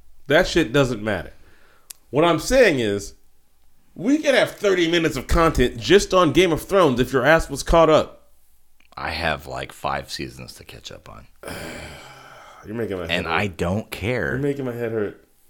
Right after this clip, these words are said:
Speaker 1: But
Speaker 2: What I want to do is now that, was this season eight?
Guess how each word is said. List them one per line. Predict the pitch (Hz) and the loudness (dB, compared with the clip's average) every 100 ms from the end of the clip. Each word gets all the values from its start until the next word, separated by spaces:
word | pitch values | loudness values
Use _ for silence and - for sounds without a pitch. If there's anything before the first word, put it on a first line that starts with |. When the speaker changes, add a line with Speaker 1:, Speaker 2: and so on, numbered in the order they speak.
| _ _ - - - - - | _ _ -20 -20 -20 -14 4
Speaker 1:
But | 180 127 - - - _ | 4 4 -4 -20 -20 _
Speaker 2:
What | 95 110 | 2 4
I | 104 | 4
want | 101 170 - | 2 0 0
to | 160 | -8
do | 170 123 98 110 _ _ | -4 -4 -4 -6 _ _
is | 90 78 | -8 -6
now | 87 101 95 | -4 -2 0
that, | 90 85 - _ _ _ _ _ _ _ | 0 0 -4 _ _ _ _ _ _ _
was | 76 76 | -10 -10
this | 73 67 | -10 -12
season | - 78 73 | -10 -8 -8
eight? | 80 95 | -8 -10